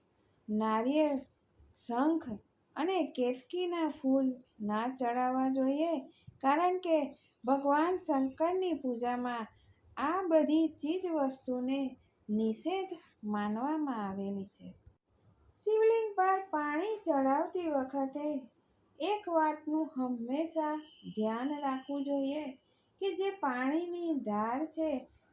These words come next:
તે ક્યારેય રોકાવી ન જોઈએ, એટલે કે જે જળ હંમેશા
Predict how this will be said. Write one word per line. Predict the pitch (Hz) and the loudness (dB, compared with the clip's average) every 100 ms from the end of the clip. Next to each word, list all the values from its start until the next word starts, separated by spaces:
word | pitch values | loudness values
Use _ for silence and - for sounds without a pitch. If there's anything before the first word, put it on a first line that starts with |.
| _ | _
તે | 349 370 | -6 -4
ક્યારેય | - 254 247 285 381 349 240 | -4 -2 0 0 0 0 0
રોકાવી | 226 226 349 370 359 294 | -2 -2 -4 -2 -2 -2
ન | 240 240 | -2 -4
જોઈએ, | 233 233 247 254 240 - _ _ | -4 -4 -2 -2 -4 -10 _ _
એટલે | - 311 349 349 | -4 -2 -2 -2
કે | 349 349 339 339 _ _ - | -4 -4 -4 -6 _ _ -4
જે | 285 339 262 | -2 0 0
જળ | 233 277 311 262 - _ | 2 2 2 0 -6 _
હંમેશા | 233 247 254 320 330 330 311 | -4 -2 0 0 0 0 0